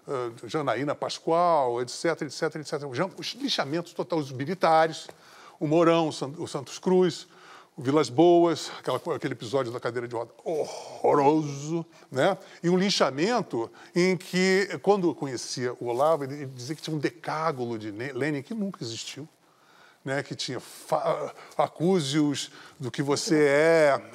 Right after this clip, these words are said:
E ele fez parte, depois eu fui, fui juntando, da, do serviço de desinformação da época do Partido Comunista, ele é companheiro de quarto do Zé Disseu, olha que loucura, né? Então, ele adotou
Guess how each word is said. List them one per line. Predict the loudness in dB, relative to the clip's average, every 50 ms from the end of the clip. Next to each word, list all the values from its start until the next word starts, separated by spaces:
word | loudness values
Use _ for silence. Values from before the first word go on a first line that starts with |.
| -8 -2
E | 0
ele | 2 4 4 4 2 2 0 -2
fez | -2 -2 -4 -2 -4 -6
parte, | -2 _ 0 0 0 -2 -6 -10 -12 -12 -12 -6
depois | -6 -6 -6 -6 -8 -8 -8 -8
eu | -10
fui, | -12 -12 -14 -14 -14 -16
fui | -16 -16 -14
juntando, | -14 -14 -14 -12 -14 -14 -14 _ -20 -20 -20 -18 _
da, | -12 -2 0 0 0
do | 2 0 -4 -2
serviço | -2 -4 -4 -4 -6
de | -6
desinformação | -4 -4 -4 -6 -6 -6 -6 -4 -4 -4 -4 -6 -10 -8 -6 -4 -2 -2 -2
da | -2 -2 -4
época | -4 -6 -6 -8 -12
do | -10 -8
Partido | -8 -10 -8 -10 -14 -8
Comunista, | -8 -8 -8 -6 -10 -10 -10 -10
ele | -12 -10
é |
companheiro | -12 -12 -10 -6 -6 -6 -6
de | -8
quarto | -12 _ -6 -6 -6 -6
do | -10 -10
Zé | -12 -10
Disseu, | -10 -10 -12 -10 -8 -8 -8
olha | -8 -10
que | -12 -10
loucura, | -10 -10 -10 -10 -12 -16 -14 -10
né? | -10 -10 -10 -12 -16 -20 -16 -14 -14 -14 -14 -16 -20 _ -20 -20 -20 -10 -2 0
Então, | 0 0 4 4 4 4 6
ele | 4 4 4
adotou | 4 2 4 2 0 0 2 2 2 2 2 4 4 6 6 6 4 4